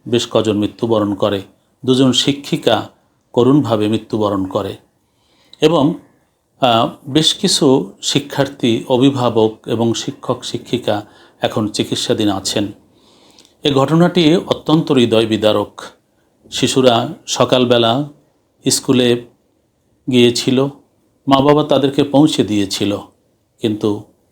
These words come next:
দুপুর নাগাদ তাদের মৃত্যুর খবর আসে। আর এই মৃত্যু কেমন মৃত্যু? যন্ত্রণা যা বর্ণনা করার মতো নয়। এই মৃত্যু আসলে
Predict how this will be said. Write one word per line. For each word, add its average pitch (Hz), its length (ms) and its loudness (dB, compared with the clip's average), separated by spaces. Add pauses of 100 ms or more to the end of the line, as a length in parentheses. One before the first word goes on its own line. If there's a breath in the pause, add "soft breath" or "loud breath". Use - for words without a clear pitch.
(140)
দুপুর 135 320 2
নাগাদ 110 340 2 (540)
তাদের 107 300 2 (720)
মৃত্যুর 135 460 -4
খবর 101 320 -2
আসে। 98 340 -6 (520)
আর 131 120 2
এই 135 80 4
মৃত্যু 175 560 0
কেমন 170 300 2
মৃত্যু? 101 500 -4 (540)
যন্ত্রণা 120 720 0 (140)
যা 110 160 2
বর্ণনা 110 460 0
করার 101 300 -4
মতো 98 260 -10
নয়। 98 320 -8 (1700 soft breath)
এই 170 140 2
মৃত্যু 170 580 2 (200)
আসলে 151 500 2